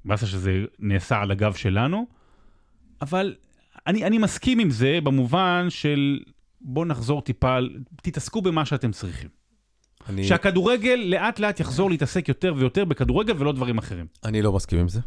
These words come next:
Speaker 1: בבקשה,
Speaker 2: אני
Speaker 1: אנחנו
Speaker 2: חושב שזאת
Speaker 1: בפרק
Speaker 2: החלטה,
Speaker 1: מאוד מעניין.
Speaker 2: החלטה פחדנית, וזה מ-, מ-, מאוד מאפיין את מה שקורה בהרבה מדינות אירופה. ב-,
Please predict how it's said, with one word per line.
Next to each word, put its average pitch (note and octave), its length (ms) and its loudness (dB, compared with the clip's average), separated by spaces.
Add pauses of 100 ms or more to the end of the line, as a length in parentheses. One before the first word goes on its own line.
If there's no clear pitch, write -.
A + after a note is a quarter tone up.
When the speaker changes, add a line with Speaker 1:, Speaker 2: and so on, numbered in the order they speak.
(140)
Speaker 1:
בבקשה, G#2+ 300 -6
Speaker 2:
אני G2+ 120 4
Speaker 1:
אנחנו A2 160 4
Speaker 2:
חושב A#2+ 120 6
שזאת A2+ 180 6
Speaker 1:
בפרק - 80 6
Speaker 2:
החלטה, - 260 6
Speaker 1:
מאוד A#2 240 8
מעניין. G#2+ 300 4
Speaker 2:
החלטה A#2 320 0
פחדנית, - 580 2 (640)
וזה G2+ 300 -2
מ-, G2 180 2
מ-, G2+ 260 2
מאוד A#2 260 2
מאפיין A2+ 420 2
את G2+ 100 -2
מה G#2 120 2
שקורה G2 360 2
בהרבה F2+ 640 2
מדינות G#2+ 420 0
אירופה. F2+ 380 0 (1600)
ב-, G2+ 400 2